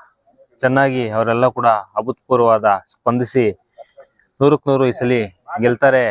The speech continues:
ಇಷ್ಟ್ ದಿನ ಬೇರೆಯವ್ರು ಕೊಟ್ಟಿದ್ದೀವಿ, ಈ ಸಲಿ ಹೊಸ ಮುಖನ್ ನೋಡ್ಬೇಕು, ಅವ್ರು ಕೂಡ ಯಾವ ರೀತಿ ಕೆಲ್ಸ ಮಾಡ್ಬೇಕು ನೋಡ್ತಾ, ನೋಡ್ಬೇಕು ಅಂತ ಕೂಡ ಅವರೆಲ್ಲ ಕೂಡ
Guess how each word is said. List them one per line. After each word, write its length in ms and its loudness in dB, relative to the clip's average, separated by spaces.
ಇಷ್ಟ್ 220 -14
ದಿನ 140 0
ಬೇರೆಯವ್ರು 340 0
ಕೊಟ್ಟಿದ್ದೀವಿ, 580 -4
ಈ 140 -4
ಸಲಿ 300 2
ಹೊಸ 260 -8
ಮುಖನ್ 400 0
ನೋಡ್ಬೇಕು, 480 0
ಅವ್ರು 180 2
ಕೂಡ 140 -2
ಯಾವ 200 4
ರೀತಿ 220 -6
ಕೆಲ್ಸ 300 -6
ಮಾಡ್ಬೇಕು 400 -2
ನೋಡ್ತಾ, 300 0
ನೋಡ್ಬೇಕು 380 0
ಅಂತ 140 -8
ಕೂಡ 180 -4
ಅವರೆಲ್ಲ 340 0
ಕೂಡ 200 0